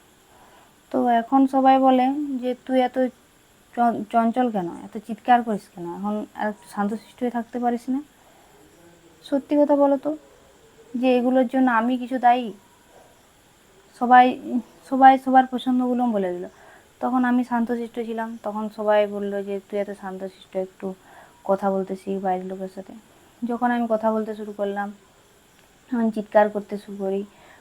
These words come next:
কথায় কথায়, আহ, রাগ দেখাই, তার কারণ সত্যি কি আমি? আমি কী করব? আমি যখন ওগুলো করতাম না, তখন তো সবাই, তাতেও সবার প্র-, প্রবলেম ছিল যে, "এটা করছিস না।" যখন আমি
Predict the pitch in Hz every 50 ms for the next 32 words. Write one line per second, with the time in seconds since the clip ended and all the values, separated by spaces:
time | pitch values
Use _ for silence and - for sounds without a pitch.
0 | _ - - 208 208 226 226 220 220 208 214 214 214 202 - - - 208 214 208
1 | 208 208 208 202 208 - - - 208 220 214 214 214 202 208 196 196 202 196 202
2 | 208 - _ _ _ _ _ - _ _ _ _ _ _ - 269 262 269 262 262
3 | 262 269 262 262 262 247 - - 285 269 277 269 262 269 262 226 180 196 - _
4 | _ _ _ _ _ _ _ _ _ _ _ - - 240 262 269 254 220 190 190
5 | 175 175 180 185 190 - _ _ - - - - _ _ _ _ _ _ - 233
6 | 247 254 254 254 262 254 254 247 247 247 240 240 233 233 - 247 247 247 240 240
7 | 233 226 226 233 233 233 233 220 240 226 226 226 226 214 - _ - 214 208 196
8 | - 233 233 226 - 226 220 220 220 214 - 208 202 196 - - - _ - 208
9 | 202 202 208 208 208 202 208 202 202 196 196 196 196 190 202 196 - 202 190 196
10 | - - 202 190 190 190 185 190 214 - _ _ - 208 214 214 240 240 240 240
11 | 240 240 240 240